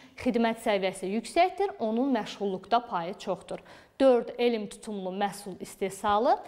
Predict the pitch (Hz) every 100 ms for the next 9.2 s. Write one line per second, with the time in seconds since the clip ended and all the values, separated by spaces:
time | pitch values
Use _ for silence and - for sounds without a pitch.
0 | - - 190 247 240 - - 226 233 220
1 | 214 202 202 220 196 196 - 190 180 185
2 | 170 165 214 277 262 - 403 - - -
3 | - 240 208 - 311 381 - 247 202 190
4 | 302 330 240 190 233 247 254 190 - -
5 | 175 - - - _ _ _ - _ -
6 | 330 370 494 466 269 220 175 - - -
7 | 220 208 208 247 370 392 285 202 214 196
8 | 302 - 285 240 202 185 302 311 277 311
9 | 392 359